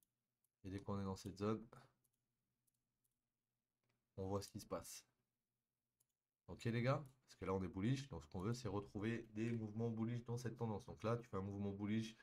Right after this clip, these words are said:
dans ta tendance, tu viens au cent, cent vingt-trois, t'attends une bougie qui prend la liquidité et tu vas voir ce qui va se passer ensuite.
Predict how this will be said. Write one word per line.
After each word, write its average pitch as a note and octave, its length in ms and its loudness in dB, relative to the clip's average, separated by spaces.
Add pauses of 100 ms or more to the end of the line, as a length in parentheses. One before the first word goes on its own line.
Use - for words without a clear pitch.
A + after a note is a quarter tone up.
(300)
dans G2+ 80 0
ta G#2+ 140 0
tendance, A2 380 0
tu G#2+ 100 -6
viens G2+ 120 0
au F#2+ 60 -2
cent, G2+ 160 -4
cent A2 140 -4
vingt-trois, G2 420 0
t'attends G#2 480 -2
une G2+ 160 -4
bougie G2+ 240 -2
qui - 80 -18
prend - 160 -4
la G#2 80 2
liquidité G2 600 0
et A2 80 -2
tu F#2+ 120 -8
vas F#2+ 60 -2
voir G2 160 -2
ce - 40 -18
qui - 100 -18
va F#2+ 40 -4
se F2+ 60 -10
passer G#2 240 -6
ensuite. - 260 -10